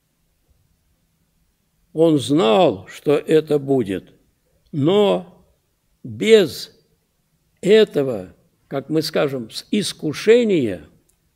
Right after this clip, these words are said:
через которое человек познал,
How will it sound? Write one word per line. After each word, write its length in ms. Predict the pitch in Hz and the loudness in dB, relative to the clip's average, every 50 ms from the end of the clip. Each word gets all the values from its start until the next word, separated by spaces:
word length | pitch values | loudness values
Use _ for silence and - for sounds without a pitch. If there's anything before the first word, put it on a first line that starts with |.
| _ _ _ _ _ | _ _ _ _ _
через 400 | _ - - 185 190 180 151 - | _ -4 -2 0 0 0 -2 -4
которое 640 | - 165 160 165 165 180 208 202 185 180 170 151 143 | -2 -2 -2 -2 0 0 2 2 2 2 0 -2 -4
человек 640 | 139 - - 151 143 143 151 151 180 185 180 180 - - - _ _ _ _ _ _ _ _ _ _ _ _ _ _ _ _ _ _ | -6 -4 -2 0 0 0 0 0 -2 -2 -4 -6 -12 -20 -20 _ _ _ _ _ _ _ _ _ _ _ _ _ _ _ _ _ _
познал, 920 | - 170 165 156 117 123 143 170 196 202 185 151 117 85 82 - _ _ | -2 0 0 0 0 -2 -2 0 0 2 2 0 0 -2 -6 -14 _ _